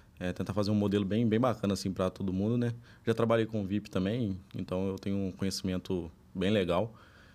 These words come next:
E responsabilidade, né? Abrir no vip aí, mandar um, a, as entradas que, que a gente tem conhecimento pra futuramente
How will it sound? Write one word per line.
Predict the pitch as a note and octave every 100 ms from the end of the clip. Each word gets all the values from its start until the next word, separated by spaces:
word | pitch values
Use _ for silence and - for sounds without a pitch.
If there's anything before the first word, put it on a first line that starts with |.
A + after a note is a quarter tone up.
| - -
E | G2 G2 G2 G2 F#2 G2+ - - -
responsabilidade, | A#2+ - C3+ D3+ C3 G#2 G#2
né? | G#2+ G#2+
Abrir | G2+ G2+
no | G#2+
vip | G2 G#2 G2+
aí, | G#2 A#2+
mandar | G#2+ G2
um, | G2+ G2 F#2+ - - - - -
a, | F2+ F2 E2 E2 - - -
as | F#2
entradas | F#2 F2 F2+ F2+
que, | - F#2+ F2+ F2+ - -
que | -
a |
gente | F2 F2
tem | F#2
conhecimento | F#2 F#2 - F#2 G2 G2 - - - - -
pra | F#2+ G2 F#2+
futuramente | F2+ - G2+ G2+ F#2+ G2 - G#2+ G2 F2+